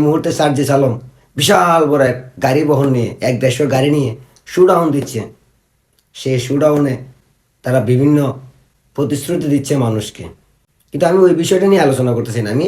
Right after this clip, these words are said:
আপনাদেরকে একটা ভিডিও ক্লিপ দেখাতে চাই, যে ভিডিও ক্লিপটা দেখার পর আওয়ামী লীগের তৃণমূলের কর্মীদের হয় বেহুশ হয়ে মাটি-, মাটিতে পড়ে যাবেন, আর না হয় লাফ দিয়ে দাঁড়িয়ে নাচতে শুরু করবেন। তার আগে একটু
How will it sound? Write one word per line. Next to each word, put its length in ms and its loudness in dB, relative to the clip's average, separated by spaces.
আপনাদেরকে 360 -2
একটা 140 -6
ভিডিও 300 2
ক্লিপ 200 2
দেখাতে 360 0
চাই, 120 -14
যে 80 -2
ভিডিও 300 0
ক্লিপটা 280 2
দেখার 260 2
পর 140 -2
আওয়ামী 240 2
লীগের 240 0
তৃণমূলের 520 0
কর্মীদের 420 0
হয় 220 4
বেহুশ 340 0
হয়ে 220 4
মাটি-, 280 -2
মাটিতে 300 0
পড়ে 200 0
যাবেন, 180 0
আর 160 -2
না 120 4
হয় 220 4
লাফ 220 0
দিয়ে 200 2
দাঁড়িয়ে 300 -2
নাচতে 400 -4
শুরু 220 -2
করবেন। 240 -10
তার 160 -2
আগে 140 2
একটু 160 -2